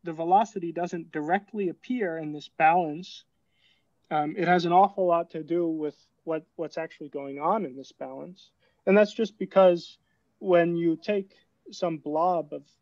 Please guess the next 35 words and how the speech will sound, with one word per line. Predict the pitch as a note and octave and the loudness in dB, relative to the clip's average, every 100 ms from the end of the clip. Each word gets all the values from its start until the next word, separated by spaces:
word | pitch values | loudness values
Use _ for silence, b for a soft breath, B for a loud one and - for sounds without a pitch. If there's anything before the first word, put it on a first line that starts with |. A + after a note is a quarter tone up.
| _ | _
scalar | - B3 B3 F3+ C#3+ E3 _ _ _ _ | -10 -6 -4 -4 -6 -8 _ _ _ _
and | E3 D#3+ | -4 -2
you | D#3+ D#3 D#3 D#3+ - E3+ | -2 0 -2 -4 -6 -8
evolve | D3+ D#3+ F#3+ F#3 | 0 4 4 2
it | D#3+ | -2
in | D3+ D3+ | -8 -8
time | A3 G#3 D#3 | -6 -4 -4
underneath | D3+ D3+ D3+ D#3+ - | -6 -8 -6 -8 -6
the | D3+ | -6
action | D3+ - - D3+ | -6 -10 -14 -14
of | C3+ | -12
this | C#3+ - | -14 -6
velocity | D3+ F#3 G3+ E3 C#3+ | -2 -2 -2 -8 -10
field, | - D3+ E3+ F3+ _ _ _ - | -8 -4 -4 -6 _ _ _ -2
this | G#3 | -2
blob | - E3+ F3+ G3+ F3+ | 2 6 6 6 2
of | E3 | -2
scalar | - A3 A#3 F#3+ | -2 0 2 2
will | D#3+ D3+ | 0 -2
become | D#3 - E3 D#3 E3 _ | -6 -6 -6 -6 -8 _
very | F3 F#3 | 0 2
highly | F3 F3+ F#3+ E3+ | 2 2 2 0
filamented. | D#3 F#3+ D#3+ C3+ B2+ - C#3 - _ _ _ _ _ _ | -2 -2 -2 -4 -10 -16 -18 -20 _ _ _ _ _ _
And | F3 E3 | -2 0
when | F3+ | 2
it | F3 | 0
becomes | F3 F#3+ F3+ | -2 -4 -2
very | E3 F3+ | 0 0
highly | E3 G3+ F#3 | 2 0 0
filamented, | E3+ C4 A#3 F#3 F3 E3+ E3+ | 0 0 0 -2 -6 -6 -8
it | E3 | -8
creates | - D#3+ D#3+ - | -6 -6 -6 -8
very | D#3 D3 | -8 -6
large | C#3+ C#3+ - | -8 -10 -8
gradients, | F#3+ A3 G3+ D3+ D3 - | -2 -2 -2 -4 -6 -14